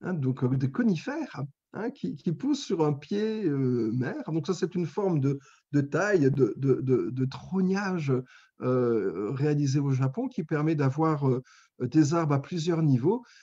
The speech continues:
mais, vous voyez, qui exprime parfaitement cette idée de colonie qu'on puisse avoir sur une même souche, sur un, un même arbre, toute une diversité, une colonie d'arbres différents qui vont, euh, s'exprimer chacun par un,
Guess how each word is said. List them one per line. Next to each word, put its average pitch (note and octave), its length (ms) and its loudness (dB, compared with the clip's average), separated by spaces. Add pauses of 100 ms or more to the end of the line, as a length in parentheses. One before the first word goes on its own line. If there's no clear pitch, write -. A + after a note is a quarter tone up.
mais, C#3 180 4
vous D3+ 60 2
voyez, G#3 200 6
qui F#3+ 180 0
exprime F#3+ 580 0
parfaitement G#3 800 -2 (200)
cette - 260 -6
idée F#3+ 160 0
de D#3+ 100 4
colonie E3 640 2 (460)
qu'on D#3+ 160 -4
puisse F3+ 340 -6
avoir F#3+ 480 -2
sur F3+ 380 -4
une D#3+ 200 0
même G#3 240 0
souche, - 640 -8
sur D3+ 200 -2
un, C#3 260 0
un C3 140 -2
même F3+ 440 0
arbre, F#3 400 -6 (480)
toute C4+ 320 -2
une E3 240 4
diversité, E3+ 720 -4
une D3+ 200 0
colonie F#3+ 460 2
d'arbres E3 280 -2
différents D#3 540 -4
qui E3+ 100 -2
vont, G3+ 220 2 (360)
euh, D3+ 120 4
s'exprimer G#3 840 -6
chacun E3+ 460 -6
par C#3+ 240 -2
un, C3 100 0